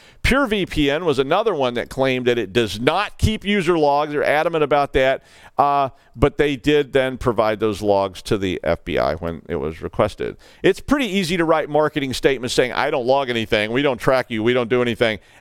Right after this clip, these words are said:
It's a lot harder to actually do those things, especially if you're doing business in China or the endpoint is located in, in China and Hong Kong is in China.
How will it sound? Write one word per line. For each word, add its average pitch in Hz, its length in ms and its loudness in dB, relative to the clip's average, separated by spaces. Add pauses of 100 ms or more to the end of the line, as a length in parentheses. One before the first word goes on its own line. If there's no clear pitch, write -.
(120)
It's 147 180 2
a 151 80 4
lot 147 420 0
harder 135 300 0
to 120 80 4
actually 117 500 0
do 117 280 0
those 113 260 2
things, 104 380 0 (300)
especially 143 560 0
if 117 100 -6
you're 131 80 -2
doing 113 240 0
business 104 400 -2
in 92 80 -2
China 139 460 -2
or 101 120 0
the 101 120 0
endpoint 117 500 -4
is 90 160 -2
located 107 460 0
in, 90 200 -8
in 107 160 -4
China 117 340 -2
and 90 160 -4
Hong 110 240 0
Kong 110 300 -2
is 104 300 -2
in 104 240 -4
China. 104 540 -2